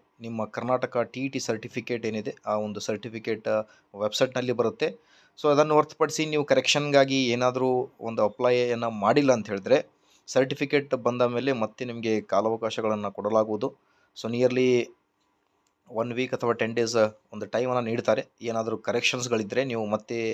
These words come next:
ಅಪ್ಲಿಕೇಶನನ್ನು ಅಪ್ಲೈ ಮಾಡಿ ಆ ಒಂದು ಕರೆಕ್ಷನನ್ನು ಮಾಡ್ಕೊಳ್ಳಬಹುದು. So, ನೀವು already ಅಪ್ಲಿಕೇಶನ್ ಕೊಟ್ಟಿದ್ರೆ, so, already ನೀವೇನು ಕರೆಕ್ಷನ್‌ಗೋಸ್ಕರ ಏನಾದರೂ ಇನ್ಫಾರ್ಮೇಷನ್,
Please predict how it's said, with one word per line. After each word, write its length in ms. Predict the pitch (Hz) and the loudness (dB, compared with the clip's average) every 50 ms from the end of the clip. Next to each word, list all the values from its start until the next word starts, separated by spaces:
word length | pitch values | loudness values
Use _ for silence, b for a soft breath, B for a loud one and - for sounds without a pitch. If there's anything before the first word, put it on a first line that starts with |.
| - - | -6 -8
ಅಪ್ಲಿಕೇಶನನ್ನು 960 | 104 - - 135 135 131 135 123 - 127 120 120 120 117 113 113 110 - B B B B B B B B B B B - | -12 -10 -6 -6 0 0 2 2 2 0 -2 0 2 2 2 2 2 0 B B B B B B B B B B B -4
ಅಪ್ಲೈ 280 | 104 101 - 131 131 131 | -4 0 4 4 6 6
ಮಾಡಿ 340 | 127 120 113 127 - - _ - | 6 4 2 0 -2 -6 _ -4
ಆ 40 | 101 | -4
ಒಂದು 260 | 110 117 113 107 113 | -2 -2 -2 -2 -4
ಕರೆಕ್ಷನನ್ನು 800 | 110 - 110 107 107 - - 120 117 117 113 113 107 107 107 101 | -2 0 -2 -2 0 -2 -2 -2 -4 -4 -4 -4 -2 -2 -2 -2
ಮಾಡ್ಕೊಳ್ಳಬಹುದು. 840 | 98 95 92 95 98 - - 107 104 104 98 104 101 101 - 98 - _ _ _ _ _ _ _ - - | -2 0 0 -2 -2 -2 -2 -2 -2 -2 -2 -2 -2 -4 -4 -8 -10 _ _ _ _ _ _ _ -14 -8
So, 80 | - 107 107 104 101 101 101 101 101 - - - _ _ _ _ _ | -4 -4 -2 -2 -2 -4 -4 -4 -6 -8 -10 -16 _ _ _ _ _
ನೀವು 260 | 104 110 104 101 104 | -14 -8 -2 2 2
already 320 | 127 135 147 147 151 151 147 | 4 4 4 4 6 6 6
ಅಪ್ಲಿಕೇಶನ್ 500 | 135 - - 143 135 139 135 143 139 131 | 6 6 2 0 0 0 2 0 0 0
ಕೊಟ್ಟಿದ್ರೆ, 400 | - 117 - - 123 120 113 - - - _ _ _ _ _ _ _ - | -2 -4 -4 -4 -4 -4 -4 -4 -8 -14 _ _ _ _ _ _ _ -4
so, 140 | 101 95 107 | 0 0 2
already 540 | 113 120 127 127 127 127 127 127 123 120 - - | 2 0 0 0 0 0 0 -2 -4 -6 -10 -10
ನೀವೇನು 280 | 113 110 110 113 110 104 | -8 -4 -4 -4 -4 0
ಕರೆಕ್ಷನ್‌ಗೋಸ್ಕರ 640 | - 110 123 123 - 135 131 127 123 - - 127 | 0 0 0 0 0 0 0 0 0 0 2 2
ಏನಾದರೂ 340 | 120 110 107 117 120 120 120 | 4 4 4 2 2 2 2
ಇನ್ಫಾರ್ಮೇಷನ್, 920 | 110 110 107 123 113 120 120 113 - 120 117 120 120 120 117 107 104 101 | 0 0 2 2 2 2 0 -2 -4 -4 -4 -4 -6 -6 -8 -8 -8 -10